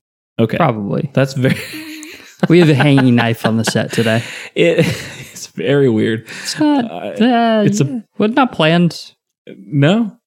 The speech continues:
Speaker 1: I mean, again, if we might just have a loud bang in the middle of the podcast, we'll, we'll see.
Speaker 2: Here we are.
Speaker 1: Yeah. So blue agave, mezcal can be made from literally any agave. They don't give a fuck. I found that it's primarily, there's, like, seven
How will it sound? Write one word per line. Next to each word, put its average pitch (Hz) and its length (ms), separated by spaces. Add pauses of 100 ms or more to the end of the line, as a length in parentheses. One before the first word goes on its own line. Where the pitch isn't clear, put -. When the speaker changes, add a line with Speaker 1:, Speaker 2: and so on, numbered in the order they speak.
(280)
Speaker 1:
I - 60
mean, 123 140
again, 143 280
if 110 200
we 120 300
might 131 140
just 131 160
have 123 100
a 120 60
loud 131 320
bang 143 160
in 113 40
the 107 60
middle 113 180
of 123 60
the 147 80
podcast, - 440
we'll, 113 340
we'll 113 100
see. 160 340 (120)
Speaker 2:
Here 151 120
we 135 80
are. - 160 (160)
Speaker 1:
Yeah. 78 240 (320)
So 131 320
blue 160 220
agave, 135 500 (200)
mezcal 143 680
can 131 200
be 131 80
made 123 300
from 110 240
literally 147 600
any 120 200
agave. 104 480 (140)
They 110 160
don't 123 260
give 120 120
a 110 60
fuck. 113 380
I 110 300
found 120 340
that 120 200
it's 123 200
primarily, 117 840
there's, 113 160
like, 110 160
seven 117 540